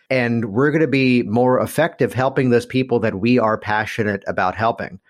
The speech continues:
This is that constant dialogue in so many of the groups. You know, I, I had someone who, and I'll generalize this for obvious purposes, though anybody who's in the public work smart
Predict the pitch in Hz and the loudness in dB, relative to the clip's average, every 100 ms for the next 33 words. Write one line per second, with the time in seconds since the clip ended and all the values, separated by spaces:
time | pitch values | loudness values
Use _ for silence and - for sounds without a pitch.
0 | - 120 139 139 131 120 - - 135 147 | -6 -2 0 -2 0 -2 -2 -6 -2 -2
1 | - 120 107 110 135 120 95 92 98 - | -2 -4 0 0 0 0 0 -2 -6 -4
2 | 117 113 104 104 101 95 95 - 98 - | -2 0 0 0 -2 -2 -2 -4 -14 0
3 | 143 131 - - - _ _ 135 110 95 | 2 2 -2 -8 -8 _ _ -4 -2 0
4 | 117 110 123 123 123 117 110 95 107 104 | 0 0 -2 -2 -2 0 0 0 2 2
5 | 98 92 - 95 101 110 107 92 98 - | 2 -2 -6 -8 -4 0 0 0 -2 -2
6 | 117 - 101 87 87 95 - 202 226 165 | -4 -2 0 0 0 -4 0 2 2 0
7 | - 110 90 113 120 113 110 107 95 104 | 0 -2 2 2 2 0 0 0 0 -2
8 | 101 101 98 104 101 101 - 98 - - | -2 -4 -2 -4 -2 -6 -2 -4 -4 -4
9 | 101 95 | -2 -4